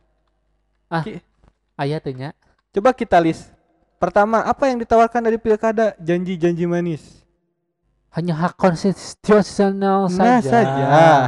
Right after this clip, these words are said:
Speaker 2: Dipilih dan memilih. Tapi itu kan berkerumun.
Speaker 1: Tapi ki-, jika kaos partai, bikin kaos partai, memang pada saat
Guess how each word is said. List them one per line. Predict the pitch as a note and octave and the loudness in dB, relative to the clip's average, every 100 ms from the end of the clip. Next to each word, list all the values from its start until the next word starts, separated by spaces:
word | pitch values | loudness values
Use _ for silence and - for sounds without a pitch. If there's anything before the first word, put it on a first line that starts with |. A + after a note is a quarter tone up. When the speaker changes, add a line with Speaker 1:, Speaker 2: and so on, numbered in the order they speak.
| B2 _ _ _ | -4 _ _ _
Speaker 2:
Dipilih | E3+ A3 - G#3+ D3 C#3+ | -10 -10 -6 -4 -4 -4
dan | E3+ | -6
memilih. | G3+ G#3+ G#3+ A3+ A3+ G#3+ E3+ G#3 G#3 C#3+ - - - _ _ _ _ | -4 -6 -6 -6 -6 -6 -6 -6 -6 -6 -8 -20 -20 _ _ _ _
Tapi | _ G3+ C4 C4 | _ -6 -4 -6
itu | C4 | 0
kan | C4 B3 | 0 2
berkerumun. | A3+ A#3 - A#3+ A3+ | 0 -2 -4 -2 -2
Speaker 1:
Tapi | E3+ C4 E3 | 0 0 0
ki-, | E3 C3+ - _ _ | -2 -6 -14 _ _
jika | D#3+ D#3 E3 D3+ C#3+ _ _ _ _ _ _ - | -8 -2 0 0 -4 _ _ _ _ _ _ -2
kaos | F3+ E3 | -2 2
partai, | F#3 F3 - D#3 B2+ A#2 _ _ _ _ _ _ | 0 2 4 2 2 -6 _ _ _ _ _ _
bikin | D3 F3 | -8 -6
kaos | D#3+ D#3 - | -2 -2 -2
partai, | D3 - C#3+ B2 A#2+ _ _ _ | -4 -2 -4 -6 -10 _ _ _
memang | - G#3 B3+ F#3 | -10 -2 -2 -2
pada | D3+ D#3 C#3+ | 0 2 2
saat | C#3 D3+ C#3 | 0 -2 -4